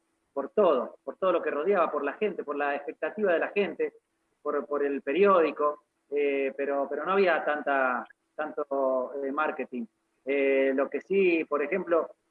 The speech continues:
voy a contar una anécdota que, hablando de la grandeza de Millonarios,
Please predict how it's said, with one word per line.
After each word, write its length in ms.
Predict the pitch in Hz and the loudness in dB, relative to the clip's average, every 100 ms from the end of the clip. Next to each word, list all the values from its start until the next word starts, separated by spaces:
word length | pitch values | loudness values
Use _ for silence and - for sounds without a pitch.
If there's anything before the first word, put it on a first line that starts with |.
| _ | _
voy 140 | 165 | 0
a 40 | 160 | 0
contar 360 | 151 180 175 | 0 0 -2
una 180 | 160 151 | -4 -4
anécdota 440 | 165 190 175 175 139 | 0 2 2 0 0
que, 320 | 147 135 131 _ _ _ _ _ _ | 0 0 -4 _ _ _ _ _ _
hablando 400 | 131 147 180 170 | -2 0 2 2
de 80 | 151 | 2
la 140 | 143 139 | 2 0
grandeza 500 | 135 151 180 180 156 | 0 -2 -4 -4 -4
de 100 | 147 | -4
Millonarios, 560 | 139 160 160 135 143 | -4 -4 -2 -2 -2